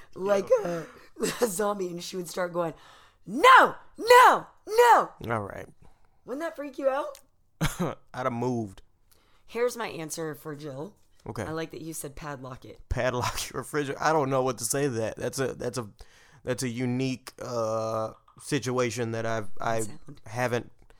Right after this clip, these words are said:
Speaker 2: in my, I don't know, I'm probably north of a hundred clients over the course of, you know, my career, and I've never once been asked that question, so I'm not sure.
Speaker 1: Well, I think you and I, after some experience and having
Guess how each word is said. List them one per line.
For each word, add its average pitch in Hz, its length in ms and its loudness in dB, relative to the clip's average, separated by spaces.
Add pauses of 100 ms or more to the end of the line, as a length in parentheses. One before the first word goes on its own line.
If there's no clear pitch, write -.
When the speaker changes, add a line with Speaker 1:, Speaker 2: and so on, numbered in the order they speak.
(340)
Speaker 2:
in 117 140 -6
my, 113 400 0
I 123 60 -2
don't 113 120 0
know, 107 120 -2
I'm 113 100 -2
probably 113 300 -4
north 110 320 -4
of 101 220 -10 (560)
a 117 120 -2
hundred 113 420 -4
clients 113 580 -4
over 113 200 -10
the 110 100 -8
course 113 360 -10
of, 107 160 -12 (440)
you 110 100 -8
know, 104 160 -8
my 104 260 -10
career, 104 680 -12 (840)
and 101 500 -6
I've 101 200 -4
never 104 280 -4
once 104 300 -6
been 104 160 -8
asked 101 220 -6
that - 120 -12
question, 113 360 -6
so - 140 -6
I'm 110 100 0
not 104 180 -4
sure. 107 340 -6 (420)
Speaker 1:
Well, 170 260 -8
I 175 120 -6
think 175 240 -12
you 160 120 -6
and 151 100 -6
I, 147 180 -6
after 147 440 -10
some 139 220 -10
experience 165 640 -8
and 139 120 -10
having 139 380 -6